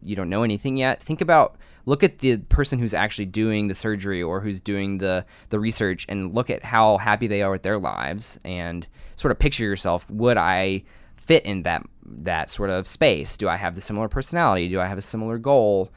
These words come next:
Do I have similar, um, interests?" And try not to just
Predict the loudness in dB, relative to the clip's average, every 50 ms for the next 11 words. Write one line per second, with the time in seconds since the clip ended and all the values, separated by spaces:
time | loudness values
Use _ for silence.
0 | -20 -20 -20 -20 -12 -4 0 0 0 0 -2 -4 -4 -2 -2 -2 -2 0 0 0
1 | 0 0 -2 -4 -6 -6 -4 -4 -2 -2 -2 -4 -4 -4 -2 -2 -2 -2 -2 -2
2 | -2 -2 -4 -6 -10 -6 -4 -2 -2 -2 -2 -4 -8 -12 -20 -20 -6 0 4 4
3 | 6 6 6 4 2 2 0 -4 -4 -6 -6 -8